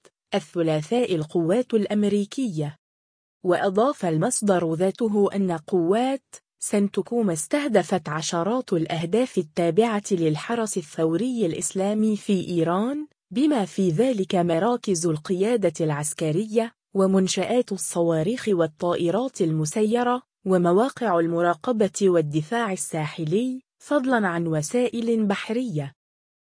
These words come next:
ووفقا للقيادة العسكرية الأمريكية، فإن هذه الضربات استهدفت الحد بشكل أكبر من التهديدات التي تشكلها إيران ووكلائها ضد القوات الأمريكية،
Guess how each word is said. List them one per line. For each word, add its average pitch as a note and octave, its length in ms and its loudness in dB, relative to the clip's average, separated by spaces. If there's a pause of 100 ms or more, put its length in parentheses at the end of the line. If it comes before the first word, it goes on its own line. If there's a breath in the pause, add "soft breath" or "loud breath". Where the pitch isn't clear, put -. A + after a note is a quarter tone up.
(180)
ووفقا F#3+ 540 2
للقيادة F#3+ 880 0
العسكرية F3 840 0
الأمريكية، G3+ 1000 -2 (180)
فإن A3+ 480 0
هذه G3 540 2
الضربات E3 640 0
استهدفت F3+ 760 -4
الحد F#3+ 400 -2
بشكل F3+ 600 0
أكبر F3+ 500 0
من E3 160 2
التهديدات D#3 840 -2
التي F3+ 420 0
تشكلها G3 880 -2
إيران F#3+ 440 0
ووكلائها G3 720 0
ضد G#3 320 -2
القوات D#3 680 0
الأمريكية، F3+ 920 -2